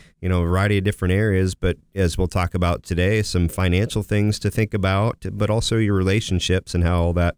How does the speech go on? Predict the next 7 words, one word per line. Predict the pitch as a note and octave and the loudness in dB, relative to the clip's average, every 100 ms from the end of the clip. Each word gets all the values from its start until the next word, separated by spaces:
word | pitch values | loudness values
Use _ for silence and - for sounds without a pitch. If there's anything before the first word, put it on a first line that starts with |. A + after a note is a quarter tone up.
| _ F#2 | _ -6
dovetails | F2 F2 E2 F#2 F2+ E2+ - - - - - | 0 0 0 0 0 0 -4 -16 -20 -20 -8
together. | F#2+ D#2+ F2+ - G1+ - | -2 2 2 0 -6 -6
But | - D#2+ - - - - - | 0 0 0 -8 -20 -20 -4
looking | G#2 G2 F#2 | -4 -2 0
at | F2+ E2+ | 0 0
what's | E2+ E2 - | 0 -2 0
working | G#2+ C3 B2+ A#2+ A2+ A2 A2 G#2+ | 0 0 0 0 2 2 0 -2